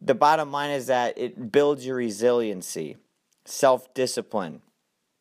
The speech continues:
I'll throw one other thing here. I'm a big fan of the sauna too. If you can combine hot, go, being hot in the sauna and then quickly taking a cold shower,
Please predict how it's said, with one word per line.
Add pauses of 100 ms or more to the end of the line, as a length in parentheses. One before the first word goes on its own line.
(880)
I'll
throw
one
other
thing
here. (320)
I'm
a
big
fan
of
the
sauna
too. (300)
If
you
can
combine
hot, (400)
go, (140)
being
hot (120)
in
the
sauna
and
then
quickly
taking
a
cold
shower,